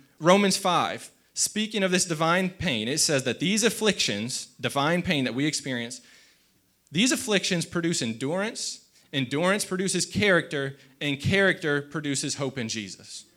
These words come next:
So divine pain is something, it's genuine pain, it's real pain that we need encouragement through, we need our family through. We need to, to continue to keep our eyes fixed on Jesus. It's tough, it's real,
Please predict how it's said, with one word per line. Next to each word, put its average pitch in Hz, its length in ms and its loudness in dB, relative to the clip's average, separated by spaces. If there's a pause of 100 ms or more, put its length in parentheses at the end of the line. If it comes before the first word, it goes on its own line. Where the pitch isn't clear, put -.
(600)
So 180 140 -6
divine 202 400 2
pain 226 220 2
is 185 140 2
something, 196 240 -2
it's 220 160 -4
genuine 196 480 0
pain, 175 320 -6
it's 139 140 -6
real 156 260 0
pain 190 380 -6
that 143 120 -4
we 151 140 -2
need 170 220 -2
encouragement 175 640 -6
through, 180 180 0
we 180 140 0
need 165 180 0
our 147 100 4
family 180 440 -4
through. 180 340 -6 (720)
We 156 120 2
need 170 260 2
to, 165 100 -2
to 160 160 -8
continue 160 400 -2
to 165 60 0
keep 160 180 -8
our 139 100 0
eyes 147 240 0
fixed - 220 -6
on 135 140 -6
Jesus. 147 380 -4
It's 143 120 -6
tough, - 560 -4
it's 135 200 -6
real, 151 400 -2